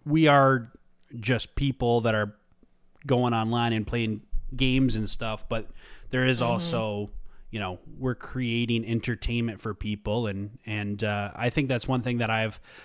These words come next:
Speaker 1: thought a lot about, at least recently, um, is how much of myself am I bringing to my stream? Because there are definitely times when I'm feeling down and out,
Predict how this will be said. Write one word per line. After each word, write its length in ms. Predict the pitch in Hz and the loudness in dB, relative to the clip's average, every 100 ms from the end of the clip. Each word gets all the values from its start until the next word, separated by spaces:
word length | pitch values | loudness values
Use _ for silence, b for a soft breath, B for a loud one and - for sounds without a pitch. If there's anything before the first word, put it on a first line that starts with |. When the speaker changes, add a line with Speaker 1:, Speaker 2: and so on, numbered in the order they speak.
| B | B
Speaker 1:
thought 200 | - 131 | 2 2
a 60 | 120 | 4
lot 220 | 117 117 | 2 0
about, 680 | 107 113 117 107 - - - _ _ - | 0 2 2 0 -2 -10 -10 _ _ -14
at 140 | 113 | -10
least 360 | 113 117 - - | -6 -4 -4 -8
recently, 920 | 117 113 135 120 120 95 92 87 98 - b b b b | -12 -2 -2 0 -6 -8 -8 -8 -10 -14 b b b b
um, 500 | 113 110 101 98 95 _ _ _ _ _ _ | -2 2 0 -2 -8 _ _ _ _ _ _
is 640 | 127 120 117 107 101 - - _ _ _ _ _ | 0 2 2 -2 -4 -6 -8 _ _ _ _ _
how 300 | - 151 156 | -2 6 6
much 420 | 151 139 135 - | 8 6 4 2
of 200 | 135 120 | 2 4
myself 680 | 113 120 110 - 123 117 - | 2 0 0 0 2 2 0
am 120 | 117 | 0
I 100 | 113 | 0
bringing 480 | 113 110 117 117 113 | 0 0 0 2 0
to 100 | 104 | -2
my 160 | 110 98 | -4 -4
stream? 520 | - - 117 104 90 | -6 -6 -4 -2 -4
Because 260 | 95 123 110 | -2 -2 2
there 180 | 123 120 | 2 4
are 100 | 113 | 4
definitely 320 | 139 135 120 | 2 2 0
times 340 | - 123 117 | 0 0 0
when 80 | 113 | 0
I'm 120 | 113 | -2
feeling 320 | 110 117 107 95 | -2 -2 -2 0
down 500 | 110 113 113 107 104 | 0 2 0 0 -4
and 120 | 101 | -6
out, 540 | 113 113 101 101 - | -2 0 0 -4 -10